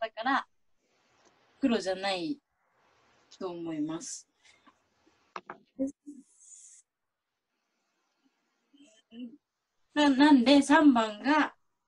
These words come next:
あ、四番を占い師だとしたら、三番が狼だと思います。で、し-、あ、そう、二番は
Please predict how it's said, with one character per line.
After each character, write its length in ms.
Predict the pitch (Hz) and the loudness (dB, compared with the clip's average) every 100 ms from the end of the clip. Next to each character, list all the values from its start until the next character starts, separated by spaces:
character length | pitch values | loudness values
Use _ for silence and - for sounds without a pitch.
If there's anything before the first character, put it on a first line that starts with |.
| - | -12
あ、 60 | |
四 260 | 196 294 320 | -2 0 4
番 280 | 294 277 277 | 4 4 4
を 200 | 330 269 | 2 0
占 380 | 233 233 233 233 | 0 -2 0 -2
い 60 | |
師 140 | 240 208 | -4 -10
だ 140 | 202 | -14
と 140 | - | -12
し 160 | 196 - | -14 -12
た 160 | - 226 | -10 -2
ら、 360 | 269 277 - - _ _ _ _ _ _ _ _ _ | 2 2 0 -6 _ _ _ _ _ _ _ _ _
三 340 | - 240 226 | -10 -8 -8
番 280 | 214 202 208 | -8 -10 -4
が 280 | 262 285 - _ _ _ _ _ _ _ _ _ _ _ _ _ | -2 -2 -4 _ _ _ _ _ _ _ _ _ _ _ _ _
狼 640 | - 254 240 - 170 160 160 | -10 -8 -8 -8 -12 -12 -12
だ 140 | 160 | -14
と 300 | - - 143 - _ _ _ _ _ _ _ _ _ _ | -14 -12 -12 -14 _ _ _ _ _ _ _ _ _ _
思 300 | 208 196 185 | -18 -14 -12
い 160 | 175 | -12
ま 200 | 180 185 | -8 -8
す。 340 | - - - _ _ _ _ _ _ _ _ _ _ _ _ _ _ _ _ _ | -8 -12 -18 _ _ _ _ _ _ _ _ _ _ _ _ _ _ _ _ _
で、 200 | - 320 | -2 -2
し-、 260 | - - 285 | -2 -6 -2
あ、 160 | 247 214 | -2 -2
そ 160 | - 233 | -4 -4
う、 60 | - | 2
二 160 | 269 | 2
番 280 | 320 320 285 | 4 6 6
は 240 | 285 294 | 6 2